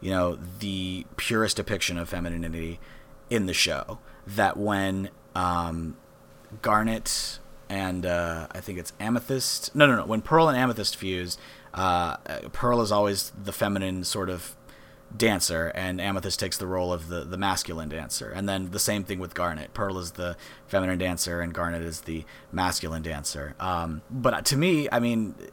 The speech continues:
I feel like the interchangeable of that, the inter-, interchangeability of that, those roles is what's sort of at the core of Garnet's character, 'cause she is a very, you know, feminine character, and she's also a very masculine character, which to me is sort of,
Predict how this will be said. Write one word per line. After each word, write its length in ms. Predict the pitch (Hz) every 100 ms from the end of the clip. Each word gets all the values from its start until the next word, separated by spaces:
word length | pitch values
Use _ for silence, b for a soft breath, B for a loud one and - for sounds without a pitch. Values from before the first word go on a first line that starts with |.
| -
I 120 | 98
feel 240 | 107 - 139
like 160 | 120
the 120 | 107 113
interchangeable 600 | 110 - 117 110 101 98
of 120 | 90
that, 200 | 95 -
the 80 | 113
inter-, 200 | 113 110
interchangeability 1120 | - 123 143 135 143 139 135 123 120 131 117
of 120 | 107
that, 240 | 107 107 - B B -
those 200 | 123 104
roles 380 | 120 120 107
is 220 | 95 104 113
what's 180 | 110
sort 140 | - 110
of 100 | 104
at 100 | 95
the 80 | 95
core 300 | - 101 95
of 240 | 92 90 B B B B
Garnet's 300 | 110 104 101
character, 400 | - 107 90 82
'cause 160 | 78 107
she 160 | 123
is 100 | 131
a 40 | 123
very, 440 | 110 107 104 98 B B B
you 120 | 101
know, 280 | 92 87 80 -
feminine 460 | - - 113 104 98
character, 400 | 101 95 87 101
and 80 | 98
she's 180 | 110
also 360 | 101 101 - 95
a 40 |
very 220 | 90 90 95
masculine 420 | 123 131 101 92
character, 460 | 85 78 80 -
which 260 | 85 101 -
to 140 | - 110
me 160 | 147
is 120 | 135
sort 180 | - 117
of, 180 | 104 90